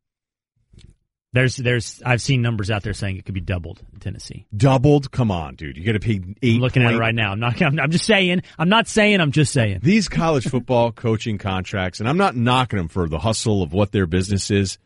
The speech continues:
Speaker 2: but they are, they are not contracts. They are scheduled payments until further notice.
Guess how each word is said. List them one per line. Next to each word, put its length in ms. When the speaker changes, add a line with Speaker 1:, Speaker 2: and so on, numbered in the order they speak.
Speaker 2:
but 160
they 180
are, 320
they 100
are 100
not 420
contracts. 760
They 160
are 380
scheduled 920
payments 800
until 560
further 420
notice. 600